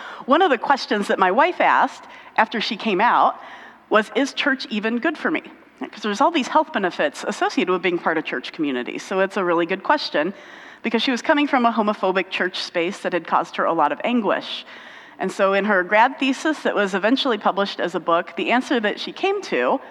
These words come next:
was, "Yes, it's good for you, so long as you're in a space where no part of you is stigmatized." Right? If a part of you is stigmatized in that space, then the health benefits that you would normally gain from being part of a church become negative, right?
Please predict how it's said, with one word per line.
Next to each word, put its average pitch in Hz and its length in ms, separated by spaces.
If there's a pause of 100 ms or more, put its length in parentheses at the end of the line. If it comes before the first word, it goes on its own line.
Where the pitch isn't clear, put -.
(520)
was, 185 500
"Yes, 214 480
it's 226 160
good 381 180
for 202 140
you, 160 320 (320)
so - 320
long 311 320
as 254 160
you're 262 100
in 254 140
a 262 80
space 196 420
where 226 120
no 208 180
part 190 320
of 185 140
you 165 180
is 170 160
stigmatized." - 880 (640)
Right? 202 160
If - 120
a - 60
part 311 280
of 262 100
you 247 140
is 196 120
stigmatized 240 600
in 202 40
that 185 140
space, 247 400
then 208 160
the 190 100
health 311 300
benefits 220 380
that 220 100
you 202 100
would 196 120
normally 285 320
gain 185 240
from 196 140
being 185 180
part 190 180
of 180 80
a 175 80
church - 420 (680)
become 220 280
negative, 165 520 (580)
right? - 220